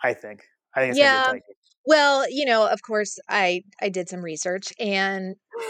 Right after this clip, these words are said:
Speaker 2: as you know, Georgia has, as I'm sure you know, Georgia has won the last eight of ten. Um, but what's concerning to me a bit is that Auburn hasn't won in,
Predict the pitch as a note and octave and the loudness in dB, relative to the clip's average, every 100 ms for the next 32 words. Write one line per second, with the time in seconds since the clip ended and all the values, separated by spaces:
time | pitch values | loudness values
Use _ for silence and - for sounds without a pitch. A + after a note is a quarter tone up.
0 | G#4+ G4 B3+ A#3 A3 D4 D4+ A#3 G#3 A3 | -4 2 2 0 -2 0 2 4 4 2
1 | G3 A#3+ A#3+ A3+ A3 G3+ F#3+ - _ - | 2 4 4 4 2 -2 -4 -16 _ -10
2 | - A3 G#3+ G#3+ - F4+ E4 A#3 F#3 F3 | 0 0 0 -4 0 4 4 2 0 -2
3 | F#3+ A#3+ A3 A3+ G#3 F#3+ F#3+ G3 F#3+ F#3 | 4 6 6 2 0 -2 -2 -2 -2 -2
4 | F#3+ F#3 F3+ F#3+ F#3 F3 F3+ - - F#3 | -4 -10 -4 -2 2 2 2 -4 -4 -4
5 | G3+ - F3+ E3 F3 F#3 - - - - | -4 -6 -6 -4 -6 -10 -16 -18 -12 0
6 | A3+ G#3 G#3 A#3 G3+ B3+ - - C4 A3+ | 4 4 6 4 6 4 2 -8 -4 -4
7 | - C4+ C4+ A3 G3+ A3+ G#3+ D#4+ B3 G3 | 0 0 2 0 -2 -4 -2 0 2 2
8 | F#3+ G3 G3+ F#3+ C4 F#3+ F#3 G3+ A3+ G3+ | 0 -2 0 4 6 6 4 2 0 4
9 | G3 F#3 F#3+ - A3 C4+ B3+ A#3 A3 F#3+ | 4 4 2 4 4 4 0 -2 -2 -4
10 | G3+ G3 A3 - G#3+ | -2 -2 -2 -4 -6